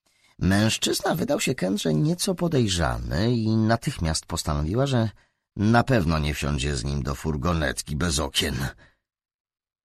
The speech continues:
Miała zegarek, ale wcale na niego nie spojrzała.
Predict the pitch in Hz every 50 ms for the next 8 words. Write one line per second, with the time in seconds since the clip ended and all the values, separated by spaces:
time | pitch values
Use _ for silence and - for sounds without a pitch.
0 | _ _ - 98 156 202 190 131 80 60 62 - - 67 65 - - - - 62
1 | 143 175 220 - 240 208 208 214 208 - - - 196 - 180 196 208 202 185 180
2 | 185 180 175 170 165 170 165 156 151 - - 117 98 82 67 50 50 50 52 53
3 | 57 65 85 98